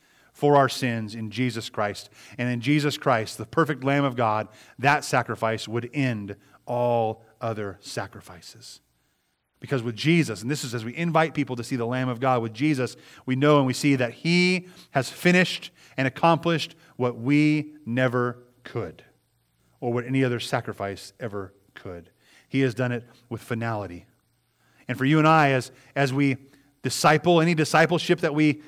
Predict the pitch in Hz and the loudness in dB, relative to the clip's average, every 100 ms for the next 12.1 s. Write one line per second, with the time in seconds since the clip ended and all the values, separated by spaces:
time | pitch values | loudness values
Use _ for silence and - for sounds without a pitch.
0 | - 151 151 156 160 135 - 160 165 147 | -2 2 2 2 2 2 2 0 4 4
1 | 123 120 110 131 147 156 156 147 127 123 | 4 -2 0 4 6 6 6 2 -2 -4
2 | 127 135 151 151 127 - - - 120 131 | -2 0 2 2 0 -4 -18 -8 -2 0
3 | 127 135 120 156 156 165 165 160 - _ | 0 0 0 2 2 0 -4 -6 -12 _
4 | _ _ _ 147 160 143 151 151 147 - | _ _ _ 0 0 2 4 4 2 -4
5 | - 127 127 151 156 170 160 139 156 156 | -4 -2 2 2 2 0 2 2 0 0
6 | 147 - 160 - 170 165 - _ _ _ | -2 0 0 0 -2 -4 -10 _ _ _
7 | _ _ _ _ 151 170 160 139 - - | _ _ _ _ -2 2 2 0 -4 2
8 | 165 165 165 135 131 - 160 160 165 165 | 6 6 4 -2 -4 2 4 4 0 -4
9 | - - _ 139 - - 175 180 175 - | -16 -20 _ -8 -8 0 4 4 2 -4
10 | 147 123 - 175 180 151 131 - - _ | -6 -6 -2 2 4 4 2 -2 -16 _
11 | _ _ _ _ _ _ _ 139 151 139 | _ _ _ _ _ _ _ 2 4 4
12 | - | 0